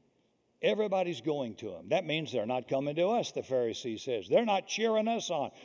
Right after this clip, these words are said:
We've gotta kill that guy." Uh, "Wanna go out to the field, Jesus?" Yeah. It's a story of the human race. Here's the last little vignette. It's kind of funny. It's at the very end. I'll close with this one.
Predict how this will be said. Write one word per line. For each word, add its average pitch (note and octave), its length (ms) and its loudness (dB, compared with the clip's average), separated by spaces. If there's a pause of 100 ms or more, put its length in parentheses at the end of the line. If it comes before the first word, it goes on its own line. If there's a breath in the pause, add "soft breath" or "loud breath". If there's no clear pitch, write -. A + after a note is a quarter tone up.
We've F#3 180 2
gotta F3+ 180 8
kill A3+ 360 8
that C3+ 260 6
guy." B2+ 320 4 (640 soft breath)
Uh, A#2 220 2 (100)
"Wanna C3+ 280 2
go C3 200 4
out C3+ 260 0
to C#3 100 -2
the A#2 120 -4
field, C#3+ 560 -6
Jesus?" D3 500 -10 (460)
Yeah. A2 80 -12 (320 soft breath)
It's D3 220 -2
a D3+ 40 -4
story D3 380 2
of B2+ 60 -2
the A#2+ 80 -2
human A2+ 320 -6
race. E2+ 380 -10 (500 soft breath)
Here's G#3 200 0
the G3 80 4
last D3+ 320 2
little C#3 240 -2
vignette. G#2+ 440 -6 (320 soft breath)
It's - 120 -16
kind D3 260 -4
of A2 60 -10
funny. A2+ 340 -4
It's - 220 -10 (160 soft breath)
at A#2 100 -8
the A#2 80 -8
very A2+ 340 0
end. F#2+ 240 -8
I'll G#2+ 140 -4
close G#2+ 360 -4
with F#2 140 -14
this F2+ 220 -12
one. F2 120 -16